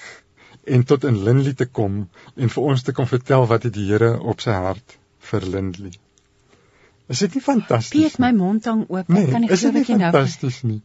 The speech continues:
Speaker 2: Mense mond hoef, behoort
Speaker 1: Nee.
Speaker 2: eintlik nie oop te hang nie, maar
Speaker 1: Want nou,
Speaker 2: ongelooflik.
Speaker 1: nou sit 'n klein dorpie, dis nou nie hierdie skares mense nie. Met ander woorde, jy kan, ek kan ook met hom gesels het en
Speaker 2: Ja.
Speaker 1: so.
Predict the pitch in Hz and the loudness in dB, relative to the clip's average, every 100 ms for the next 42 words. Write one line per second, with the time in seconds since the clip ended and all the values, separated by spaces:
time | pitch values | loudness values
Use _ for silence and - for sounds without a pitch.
0 | - 262 320 247 269 226 214 - - - | 0 2 6 8 6 4 2 2 0 4
1 | 247 269 113 247 262 262 - 226 208 185 | 6 6 6 4 4 4 2 0 0 0
2 | 208 220 214 220 _ - - - _ - | 4 4 2 -2 _ -20 -20 -20 _ 4
3 | 330 349 330 311 - 233 175 151 - 160 | 6 8 6 2 -2 -2 0 -4 -10 -12
4 | 170 147 165 208 175 220 226 165 160 160 | 0 2 4 2 2 2 4 4 4 2
5 | 156 165 165 202 156 - - - 110 135 | 0 2 2 2 0 -4 -6 2 4 4
6 | 165 - 117 104 107 151 202 175 170 165 | 2 0 -4 -2 -4 -2 0 -2 0 2
7 | 170 175 131 131 151 139 156 - 147 139 | 2 2 2 0 -2 -4 -6 -2 -2 -2
8 | 160 139 131 - - 131 127 123 160 123 | -4 -4 -4 -6 -6 -4 -4 -6 -6 -4
9 | 170 147 | -4 -4